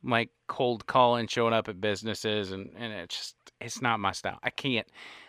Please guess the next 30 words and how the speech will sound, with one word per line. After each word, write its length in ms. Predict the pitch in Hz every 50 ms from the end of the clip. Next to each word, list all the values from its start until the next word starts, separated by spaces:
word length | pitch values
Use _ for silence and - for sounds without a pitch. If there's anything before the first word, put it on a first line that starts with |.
| - -
I 60 | 135
can't 280 | - - 135 117 - 101
do 100 | 107 95
it. 60 | 95
I 60 | 95
can 340 | - - 277 311 311 277 208
do 220 | 180 160 139 135
it 120 | 135 131 - 247
if 140 | - - 127
I 40 |
have 320 | 120 160 180 180 165 143 - -
to. 180 | - 98 - - - - _ _ _ _ _ _ _ -
I 20 |
just 140 | - 104 107
don't 220 | 117 110 98 87 98
like 280 | 131 143 131 113 -
doing 340 | - 107 101 90 87 - - - _
it. 140 | _ _ _ _ _ _ _ _ _ _ _ _ _ _ _ _ _ _ _ _ _ _ _ _ _ _ _ _ _ _ _ _ _ _ _ _ _ _ _ _ _ _ _ _ _ _ _ _ _ _ _ -
So 200 | - 202 202 196
I 120 | 208 226
was 200 | 220 214 170 175
resistant 680 | 165 160 156 135 131 147 143 - - - 107 92 - _ _ _ -
to 140 | - 135 120
this 240 | 107 113 104 - -
at 120 | 104 -
first 440 | - 107 98 - - - - - -
when 160 | - 117 113
I 80 | 113 113
was 140 | 110 104 107
approached 680 | 104 - - 120 113 110 110 - - - - - -